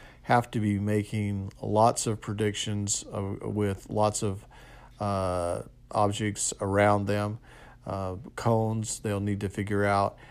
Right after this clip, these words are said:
how to navigate the pathway through construction zones. Um, the, you have equipment. Yeah, they need to know when a police officer is raising his arm, uh, doing hand signals to moving traffic through an intersection.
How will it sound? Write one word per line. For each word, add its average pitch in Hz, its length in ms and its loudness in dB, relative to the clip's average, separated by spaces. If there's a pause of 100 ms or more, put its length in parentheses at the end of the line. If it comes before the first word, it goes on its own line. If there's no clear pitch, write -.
(140)
how 110 200 2
to 104 80 2
navigate 101 680 -2
the 92 400 -2
pathway 107 580 0
through 104 600 -2 (420)
construction 101 680 -2
zones. 98 640 -4 (460)
Um, 92 640 -6 (340)
the, 95 360 -6 (300)
you 92 140 -6
have 95 240 -4
equipment. 107 800 0
Yeah, 90 340 -4 (360)
they 104 80 -4
need 101 220 0
to 110 80 -2
know 107 240 0
when 101 260 0
a 95 260 -2
police 107 320 -2
officer 101 420 0
is 98 140 -6
raising 98 400 0
his 92 160 -4
arm, 101 380 0 (440)
uh, 92 340 -2
doing 95 360 -2
hand 101 320 -2
signals 98 580 -2
to 101 180 -4
moving 98 420 -2
traffic 98 520 -4
through 104 280 -2
an 95 100 -2
intersection. 98 880 -2